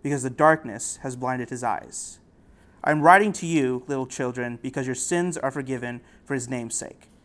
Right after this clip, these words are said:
I am writing to you, fathers, because you know him who is from the beginning. I am writing to you, young men,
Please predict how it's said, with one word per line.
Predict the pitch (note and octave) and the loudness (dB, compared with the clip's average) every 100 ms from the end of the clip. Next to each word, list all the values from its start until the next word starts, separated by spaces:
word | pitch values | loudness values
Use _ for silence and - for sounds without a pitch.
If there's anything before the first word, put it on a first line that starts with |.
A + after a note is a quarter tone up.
| - - - - | -20 -20 -20 0
I | C#3+ | 2
am | D3 | 6
writing | D#3 D#3+ | 6 4
to | D#3 | 0
you, | E3 | -4
fathers, | - A#3 E3 G2+ A2+ - | 6 8 8 4 -8 -10
because | F3+ D3 C3+ | -6 -4 -2
you | C3+ | -2
know | C#3+ E3+ E3+ | 2 2 2
him | C#3 A#2+ B2 - - - | -2 -6 -8 -18 -20 -6
who | C#3+ | -4
is | B2+ | -4
from | C3 | -6
the | B2 | -8
beginning. | A#2+ B2+ A2 - - _ - _ - - - | -6 -6 -8 -12 -20 _ -20 _ -20 -18 0
I | C#3+ | 2
am | C#3+ | 4
writing | D3+ E3+ F#3+ | 4 4 0
to | F3+ | -2
you, | D#3 D3+ D#3 | 0 2 2
young | C3+ C3+ C3 | 2 2 2
men, | B2 A2 G#2+ | -2 -4 -6